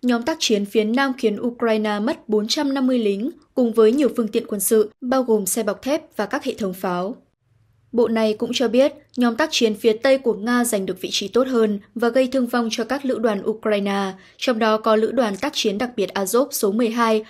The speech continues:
ở gần các khu vực Sinkivka và Petropavlovka ở tỉnh Kharkov, Grigorovka,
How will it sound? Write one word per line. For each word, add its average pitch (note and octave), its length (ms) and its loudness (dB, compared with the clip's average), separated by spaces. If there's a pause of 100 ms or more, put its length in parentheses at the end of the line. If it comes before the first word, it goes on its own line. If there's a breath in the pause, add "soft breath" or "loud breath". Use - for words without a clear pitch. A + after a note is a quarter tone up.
(100)
ở A3+ 120 2
gần G#3+ 260 2
các D4+ 220 -4
khu C4 120 -2
vực A3 260 2
Sinkivka G#3 720 -2 (240 loud breath)
và A3 200 0
Petropavlovka G#3+ 920 -2
ở F3+ 280 -8
tỉnh E3+ 200 -4
Kharkov, A3 380 -2 (300)
Grigorovka, A#3 920 2